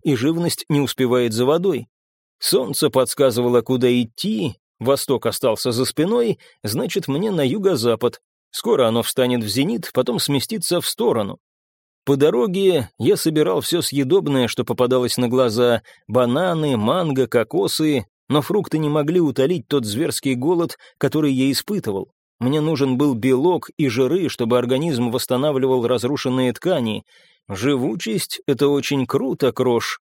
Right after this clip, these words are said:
пробормотал я котёнку, отдыхая под очередной пальмой, "но только если есть что пожрать. А когда нет, кажется, она меня самого заживо переваривает".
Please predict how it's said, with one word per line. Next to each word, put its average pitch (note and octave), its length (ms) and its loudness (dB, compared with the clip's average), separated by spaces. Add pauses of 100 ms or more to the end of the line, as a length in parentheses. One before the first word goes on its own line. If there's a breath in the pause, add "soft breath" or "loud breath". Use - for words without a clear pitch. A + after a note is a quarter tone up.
пробормотал C3 640 2
я A2+ 140 0
котёнку, E3+ 540 0
отдыхая B2+ 540 2
под C3 160 -2
очередной B2+ 480 0
пальмой, B2 520 2 (340 soft breath)
"но C#3 220 0
только E3+ 340 -4
если D3 380 -2
есть C3+ 440 -2
что - 240 -4
пожрать. B2 640 -2 (320)
А A#2 100 -2
когда C#3+ 380 0
нет, D#3+ 320 -4 (300)
кажется, D3+ 420 0
она C#3 140 0
меня D3 260 -2
самого C#3 640 0 (120)
заживо A2+ 480 0
переваривает". A2 800 -2